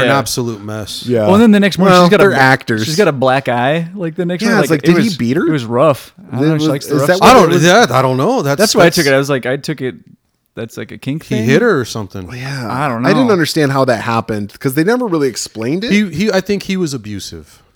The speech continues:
Speaker 3: Yeah,
Speaker 1: And,
Speaker 3: well, obviously,
Speaker 1: and
Speaker 3: yeah.
Speaker 1: the, and the, and, well, but physically.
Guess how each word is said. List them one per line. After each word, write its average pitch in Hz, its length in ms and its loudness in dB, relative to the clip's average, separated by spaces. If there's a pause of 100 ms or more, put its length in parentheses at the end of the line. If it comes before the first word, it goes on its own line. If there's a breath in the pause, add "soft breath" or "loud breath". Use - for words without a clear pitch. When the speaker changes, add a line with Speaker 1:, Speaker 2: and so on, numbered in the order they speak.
(480 soft breath)
Speaker 3:
Yeah, 107 280 0
Speaker 1:
And, 127 100 0
Speaker 3:
well, 127 340 4
obviously, 123 600 -2
Speaker 1:
and 131 120 -2
Speaker 3:
yeah. 131 260 0
Speaker 1:
the, 104 100 -4
and 139 100 -2
the, 135 180 -4 (120)
and, 135 300 -10
well, 131 200 -4
but 107 200 -10
physically. 107 580 -10